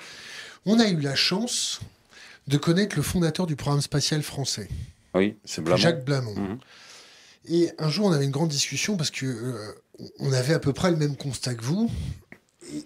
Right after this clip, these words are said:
Speaker 1: il me dit, Sky, c'est, c'est mon surnom.
Speaker 2: Mhm.
Speaker 1: Tu sais, j'ai, vous savez, j'ai mis dix-huit ans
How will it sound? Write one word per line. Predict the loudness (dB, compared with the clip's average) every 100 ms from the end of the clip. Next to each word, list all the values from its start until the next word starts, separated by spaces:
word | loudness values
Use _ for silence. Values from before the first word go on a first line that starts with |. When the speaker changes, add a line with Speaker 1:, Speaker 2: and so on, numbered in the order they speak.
| -12
Speaker 1:
il | -14 -10
me | -10
dit, | -10 -10 -10 -12 _ _ _ _ _ -14 -2
Sky, | 0 0 -4 -6 -10 -12 -20 _ _ _
c'est, | -12 -10 -8
c'est | -6 -8
mon | -8 -12
surnom. | -10 -8 -8 -8 0
Speaker 2:
Mhm. | 2 2 0 _ -20 -20 -20 -20 _ _ _ _ _ _ _ _ -20 _
Speaker 1:
Tu | -6 0
sais, | 0 0 -4 -8
j'ai, | -4 -2 -2 -4
vous | -4
savez, | 0 0 0 -4 -8 -14 _ -20 _ _ _
j'ai | -6 -2 -2
mis | -2 -4
dix-huit | -4 -2 -2 -6 -8 -4
ans | -4 -4